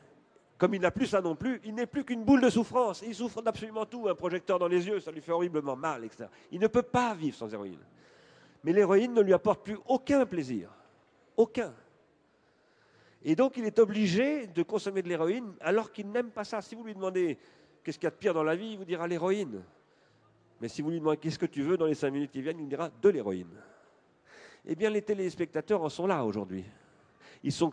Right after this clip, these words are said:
pris dans un processus comme ça. Ça s'appelle l'addiction. En même temps, il y a parfois des gens qui arrivent parce qu'ils apprennent qu'il y a un hôpital marmottant dirigé par un type qui s'appelle Olivenstein.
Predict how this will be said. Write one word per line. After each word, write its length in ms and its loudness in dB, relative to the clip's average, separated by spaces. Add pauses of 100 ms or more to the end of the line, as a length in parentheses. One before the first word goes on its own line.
(120)
pris 240 0
dans 180 2
un 60 0
processus 400 -6
comme 140 0
ça. 160 0
Ça 100 -6
s'appelle 320 0
l'addiction. 460 -4 (840)
En 80 -4
même 180 2
temps, 340 4
il 80 -6
y 60 2
a 60 2
parfois 340 -2
des 120 4
gens 280 0
qui 100 0
arrivent 320 0
parce 140 -2
qu'ils 200 -2
apprennent 420 2
qu'il 140 -4
y 60 2
a 180 4
un 120 2
hôpital 500 2
marmottant 640 4
dirigé 400 2
par 180 0
un 80 2
type 140 -6
qui 60 -14
s'appelle 240 0
Olivenstein. 760 0